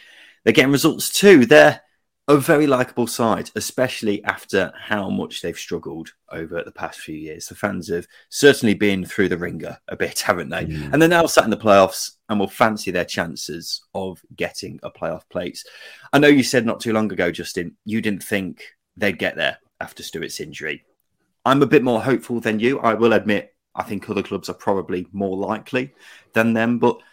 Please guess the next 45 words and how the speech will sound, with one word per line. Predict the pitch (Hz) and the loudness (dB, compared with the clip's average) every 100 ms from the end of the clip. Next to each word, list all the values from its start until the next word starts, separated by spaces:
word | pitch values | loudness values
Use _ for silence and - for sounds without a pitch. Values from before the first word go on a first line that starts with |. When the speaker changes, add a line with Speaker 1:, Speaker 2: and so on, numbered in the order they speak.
| _ _ | _ _
Speaker 1:
Sunderland | - - 165 143 139 | -12 -2 0 2 0
have | 117 - | -2 -6
come | - 117 | -2 0
on | 110 | 0
great | 95 98 95 - | -2 -2 -4 -4
bounds | 87 85 85 - - _ | -10 -10 -14 -16 -16 _
this | 82 - | -12 -10
season, | - 76 69 67 - | -10 -12 -12 -14 -10
and | 95 101 | -6 -4
that's | 98 - | -6 -6
really | 104 98 87 | -2 0 -2
encouraging | 82 - 82 76 82 80 | -8 -10 -10 -10 -14 -18
for | 90 | -14
them | 82 82 - _ | -14 -14 -20 _
getting | 98 - | -10 -10
back | 85 - | -12 -12
to | - | -12
the | 80 | -18
Premier | - 87 80 | -16 -16 -16
League | 82 - | -16 -14
in | 82 | -14
the | 87 - _ _ - | -16 -18 _ _ -6
not | 101 98 - | 0 0 -2
too | - 95 82 | -8 -8 -8
distant | - - - 80 - - | -10 -12 -12 -14 -16 -16
future, | - 82 80 85 80 | -12 -10 -8 -10 -10
even | 98 90 85 82 _ _ | -10 -10 -10 -14 _ _
if | 95 | -10
it | 156 | -8
doesn't | - 82 - | -6 -10 -10
happen | - 78 - 85 - _ _ | -12 -12 -10 -12 -14 _ _
this | 90 - | -8 -6
season. | - 73 76 90 - - - - - - _ _ | -10 -12 -14 -16 -20 -20 -20 -20 -20 -20 _ _
One | 165 202 | 6 10
win | 214 196 | 10 8
in | 165 156 | 4 2
sixteen | - 170 - 151 117 90 - - | 2 0 4 6 6 4 -6 -10
for | - | -2
Q | 117 123 110 | 0 2 2
P | 110 | 4
R. | 104 92 87 - - - _ | 4 4 2 -2 -12 -20 _
Remember | 113 143 151 151 156 | -2 4 4 4 2
when | 147 151 147 | 4 2 0
Mick | 117 143 - - | 0 0 0 2
Beale | 156 170 170 160 | 4 4 2 -6